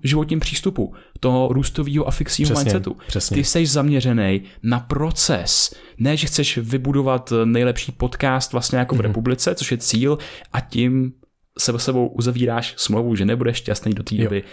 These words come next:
Speaker 1: než toho dosáhneš, ale seš zaměřenej na proces
Speaker 2: Jo.
Speaker 1: a to tě odměňuje nejvíc.
Speaker 2: Jo. A teď ti řeknu brutální věc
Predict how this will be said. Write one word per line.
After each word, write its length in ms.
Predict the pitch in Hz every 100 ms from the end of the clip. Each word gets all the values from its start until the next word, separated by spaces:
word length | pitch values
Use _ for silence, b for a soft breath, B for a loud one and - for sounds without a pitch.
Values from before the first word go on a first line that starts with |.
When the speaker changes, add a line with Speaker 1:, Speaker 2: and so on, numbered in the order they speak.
| B 117
Speaker 1:
než 140 | -
toho 200 | - 85
dosáhneš, 580 | 87 - 95 117 208 - B B B -
ale 420 | 131 123 90 135 - -
seš 400 | - 101 107 - 110
zaměřenej 800 | 107 135 151 143 127 113 113 110 - _ -
na 340 | 104 104 - - -
proces 800 | 98 117 - 98 95 - - -
Speaker 2:
Jo. 180 | 131 - - -
Speaker 1:
a 100 | 117 - -
to 120 | 151
tě 200 | 151 - -
odměňuje 560 | 120 117 107 101 92
nejvíc. 360 | 90 87 - -
Speaker 2:
Jo. 120 | 104 - -
A 80 | 135
teď 180 | - 139
ti 120 | 151
řeknu 300 | 135 127 131 - 156
brutální 720 | 120 151 147 170 143 151 127
věc 380 | 110 107 -